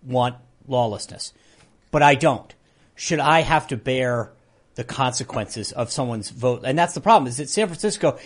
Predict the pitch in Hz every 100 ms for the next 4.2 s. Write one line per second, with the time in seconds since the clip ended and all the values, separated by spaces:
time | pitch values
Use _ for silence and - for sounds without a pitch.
0 | - - 143 - 254 196 185 - 196 170
1 | 151 127 113 - 208 113 - _ _ _
2 | _ 165 180 208 202 165 143 - - 180
3 | 170 139 - 156 175 156 143 139 151 113
4 | - -